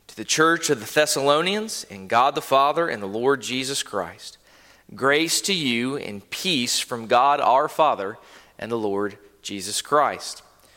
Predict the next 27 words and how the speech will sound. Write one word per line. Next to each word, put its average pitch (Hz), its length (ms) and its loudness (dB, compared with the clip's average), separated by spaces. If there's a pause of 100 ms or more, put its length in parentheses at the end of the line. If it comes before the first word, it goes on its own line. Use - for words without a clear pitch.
(160)
We 156 240 2
give 214 220 2
thanks 233 420 0
to 151 100 -4
God 131 300 4
always 156 840 4
for 165 420 2
you 170 240 -2
all, 139 480 4
making 135 440 -4
mention 170 520 0
of 117 260 2
you 123 260 0 (420)
in 127 160 0
our 131 140 6
prayers, 156 800 0
remembering 139 920 0
without 214 480 2
ceasing, 139 720 -2 (420)
uh, - 140 -14
your 143 340 2
work 156 380 4
of 254 140 4
faith, - 580 0 (340)
labor 202 640 2
of 214 160 0
love, 120 540 0